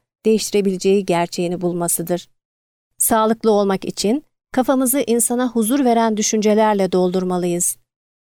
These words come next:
Bedenimizin sağlıklı olması için her sabah nasıl spor yapıyor, banyo alıyor ve dişlerimizi fırçalıyorsak, zihnimizin huzurlu olması için de gayret etmeliyiz.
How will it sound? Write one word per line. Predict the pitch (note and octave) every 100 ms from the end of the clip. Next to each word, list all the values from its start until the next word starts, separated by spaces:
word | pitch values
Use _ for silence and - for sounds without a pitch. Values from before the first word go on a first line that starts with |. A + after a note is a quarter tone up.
| _ _ -
Bedenimizin | G3 G3 F#3 F#3 G3 A3+
sağlıklı | - G#3+ G3 G3 G3+
olması | F#3+ F#3 F#3 F#3 F#3+
için | - - G3+ C4+ - _
her | D#4 E4
sabah | - G#3+ G3+ A3 _ _ _
nasıl | D#4+ - B3+
spor | - G#3+ G#3+ G#3
yapıyor, | G3 G3 G#3 G3 F#3 - _ _
banyo | F3+ G#3 G#3+ A3
alıyor | G3 G3 G3+ G#3 F#3
ve | F3
dişlerimizi | G3 - G3+ G3+ F#3+
fırçalıyorsak, | F#3+ G3 - G3 G3 G3 F#3 - F3+ G#3 _ _ _
zihnimizin | - A#3+ B3 B3 A#3+ B3+
huzurlu | A3 G3+ A3+ A3+
olması | - G#3 G#3+ A3 -
için | G3+ - G3 F3+
de | F3+ A#3+ - _ _
gayret | G3 F#3+ F#3+ F#3+
etmeliyiz. | F3+ F#3+ F3 F3 E3+ -